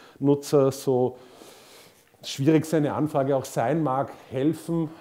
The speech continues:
äh, weiterhelfen, eine Lösung finden und so weiter. So hat sich auch dieser Name ergeben. Aber wir sind auch drauf gekommen, sehr rasch drauf gekommen, das war, das war nicht erst in den letzten Jahren so, das war auch schon zweitausendneun so, dass wenn man bei Facebook Geld einwirft, man noch besondere Dinge tun kann, die man also ohne Geld nicht tun kann,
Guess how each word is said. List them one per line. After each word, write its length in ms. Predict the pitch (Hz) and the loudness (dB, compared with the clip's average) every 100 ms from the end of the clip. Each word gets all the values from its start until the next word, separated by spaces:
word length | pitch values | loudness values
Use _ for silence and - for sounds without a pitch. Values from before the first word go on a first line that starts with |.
| - | -2
äh, 60 | |
weiterhelfen, 1200 | 135 135 135 131 123 135 139 147 139 135 - 143 | 4 6 6 4 2 4 2 2 2 0 -2 -2
eine 140 | 135 135 | 0 4
Lösung 300 | 123 127 127 | 4 2 -2
finden 260 | 131 123 | -4 -4
und 100 | 127 | -4
so 100 | 117 | 0
weiter. 240 | 113 117 123 - - | 0 0 -4 -6 2
So 100 | 135 | 2
hat 60 | |
sich 120 | 139 | 2
auch 80 | 143 | -2
dieser 200 | - 135 | -2 -2
Name 280 | 123 127 175 | 0 0 2
ergeben. 420 | 156 - 151 190 - - | 0 2 0 0 -8 -10
Aber 140 | - 143 | -2 0
wir 80 | |
sind 160 | 160 175 | 2 2
auch 240 | 123 160 | 2 2
drauf 280 | - 160 165 | 4 6 6
gekommen, 460 | 185 165 160 160 165 | 4 0 2 2 2
sehr 220 | 165 139 | 4 4
rasch 260 | 127 185 - | 4 2 4
drauf 240 | 131 131 | 4 4
gekommen, 540 | 165 143 147 147 160 151 | 2 -4 -4 -2 -4 -2
das 500 | 147 147 - - 123 | -2 -2 -6 -12 -6
war, 340 | 120 127 139 | -2 0 0
das 240 | 143 131 | -4 -4
war 100 | 135 | -2
nicht 200 | 139 180 | -2 0
erst 140 | 165 143 | -2 -2
in 80 | 139 | 0
den 100 | 127 | 0
letzten 300 | 127 - 139 | -2 -4 -4
Jahren 260 | 117 196 | -2 -4
so, 200 | 180 135 | -2 -2
das 180 | 143 139 | -2 -2
war 140 | 131 | -4
auch 80 | 131 | -4
schon 160 | - 143 | -6 -8
zweitausendneun 680 | 139 135 139 139 117 131 180 | -4 -2 -2 -2 -2 -4 -2
so, 280 | 131 160 - - - - - | 0 0 -2 -20 -20 -16 0
dass 280 | 139 156 156 | 2 2 2
wenn 140 | 156 | 2
man 140 | 180 | 2
bei 80 | 180 | 2
Facebook 440 | 160 170 170 180 - | 2 2 2 -4 -2
Geld 300 | 165 214 - | 0 0 -2
einwirft, 580 | 117 123 127 151 165 151 | -4 -2 2 2 0 -2
man 140 | 147 | 0
noch 180 | 165 - | 0 0
besondere 580 | - 147 151 156 160 156 | -2 0 0 2 2 2
Dinge 320 | 160 156 151 | 0 -2 -2
tun 240 | 160 156 | -2 -2
kann, 240 | 147 143 143 | -2 -4 -2
die 80 | 143 | -2
man 160 | 139 | -2
also 220 | 135 135 | -2 -4
ohne 240 | 120 131 127 | -4 -2 -2
Geld 260 | 123 117 | -2 -2
nicht 260 | 143 143 - | -2 -4 -6
tun 220 | 110 107 | -6 -4
kann, 280 | 104 113 156 | -2 0 0